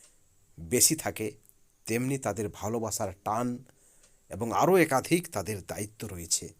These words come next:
সেই ছেলে মেয়েদের প্রতি, ছাত্রছাত্রীদের প্রতি। আসলে পার্শ্ব শিক্ষকদের যে বঞ্চনা, সেই বঞ্চনা থেকেই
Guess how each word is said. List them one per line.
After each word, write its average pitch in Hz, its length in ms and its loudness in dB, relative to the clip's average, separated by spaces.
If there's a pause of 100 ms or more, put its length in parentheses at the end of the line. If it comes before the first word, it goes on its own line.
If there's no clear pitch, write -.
(300)
সেই 135 260 0 (240)
ছেলে 98 260 -6
মেয়েদের 104 320 -4
প্রতি, 120 340 -4 (1700)
ছাত্রছাত্রীদের 87 920 -8
প্রতি। - 280 -16 (760)
আসলে 180 360 6 (360)
পার্শ্ব 120 340 2
শিক্ষকদের 123 540 0 (1120)
যে 95 160 0
বঞ্চনা, 117 540 -2 (140)
সেই 120 200 -2
বঞ্চনা 107 480 -4
থেকেই 139 420 0